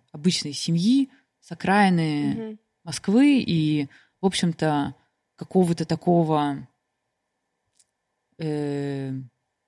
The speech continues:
Speaker 1: как это называется, когда тебя, знаешь, м, намагнитили на успех, то есть ты такой
Speaker 2: А.
Speaker 1: мега заряженный.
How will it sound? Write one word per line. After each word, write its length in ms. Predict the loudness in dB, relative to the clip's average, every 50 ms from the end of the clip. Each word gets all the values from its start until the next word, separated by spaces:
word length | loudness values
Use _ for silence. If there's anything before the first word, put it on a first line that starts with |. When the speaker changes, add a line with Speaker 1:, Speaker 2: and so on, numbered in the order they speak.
| _ _ _ _ _ _ _ _ _ _ _ _ _ _ _ _ _ _ _ _ _ _ _ _ _ _ _ _ _
Speaker 1:
как 200 | -18 -14 -12 -12
это 140 | -10 -10 -8
называется, 420 | -10 -10 -10 -8 -8 -8 -8 -6 -4
когда 200 | -2 0 0 0
тебя, 280 | -2 -2 -2 -2 -2
знаешь, 380 | 0 0 2 2 2 2 0 -2 -6 -14 _ _ _ _ _ _ _ _
м, 680 | -18 -18 -16 -16 -18 -20 -20 -20 -18 -18 -18 -20 -20 -20 _ _ _ _ _ _ _ _ _ _ _ -4
намагнитили 640 | 0 2 4 6 8 8 8 8 6 2 -2 0
на 120 | 0 -2 -2
успех, 460 | -2 -2 -2 0 0 0 0 -2 -6
то 80 | -10 -10
есть 120 | -10 -8
ты 60 | -8 -6
такой 300 | -4 -4 -2 0 2 4
Speaker 2:
А. 20 |
Speaker 1:
мега 320 | 4 4 4 6 4 4
заряженный. 640 | 4 6 6 6 8 8 6 6 4 0 -4 -6 -8